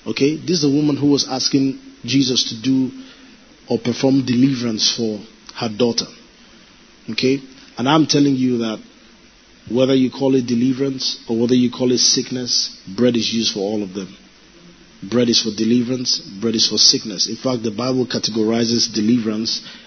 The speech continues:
and sickness together. Acts chapter ten, verse thirty-eight. Let's look at it. Acts chapter ten, verse thirty-eight. Acts ten, verse thirty-eight. "How God anointed Jesus of Nazareth with the Holy Spirit and with power,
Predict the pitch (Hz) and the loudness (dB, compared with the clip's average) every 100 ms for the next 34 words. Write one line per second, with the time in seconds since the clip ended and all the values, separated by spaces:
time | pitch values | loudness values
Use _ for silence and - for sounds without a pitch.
0 | - - 104 - - 120 117 110 - 104 | -18 -12 -4 0 0 0 -2 -4 -2 -4
1 | 95 110 90 - - - - - - 120 | -2 -2 -4 -10 -16 -20 -20 -20 -4 0
2 | 123 - 120 110 - 117 107 107 - 113 | 2 2 2 -2 0 0 0 -2 0 0
3 | 104 104 98 - - - - - 113 110 | 0 -2 -4 -10 -20 -20 -6 0 2 2
4 | 107 98 98 - 113 - - 104 101 - | 0 -2 -6 -4 0 2 2 0 -4 -2
5 | 110 98 98 - - - - - - - | -2 -4 0 2 0 -4 -20 -20 -8 -4
6 | 104 95 95 87 - - - - - - | -2 -2 -2 -6 -12 -20 -20 -20 -20 -20
7 | - - - - - - - - - - | -20 -20 -20 -20 -20 -20 -20 -20 -20 -20
8 | - 466 453 453 - 403 453 - - - | -20 -20 -20 -20 -20 -20 -20 -20 -20 -20
9 | - - - - - - - - 120 120 | -20 -20 -20 -20 -20 -20 -16 -2 2 4
10 | - 123 117 107 - 123 110 107 110 120 | 6 6 4 2 0 0 -4 -2 -2 -6
11 | - - - - _ _ - _ - - | -12 -20 -20 -20 _ _ -20 _ -20 -20
12 | - - 131 139 139 131 123 127 123 123 | -10 2 4 4 4 2 2 0 0 -2
13 | 113 123 123 120 113 117 113 117 110 110 | 0 0 2 0 0 0 2 2 2 0
14 | 110 120 120 117 120 110 104 101 - 113 | 2 4 4 4 0 -2 -2 -4 -2 -2
15 | 120 | -2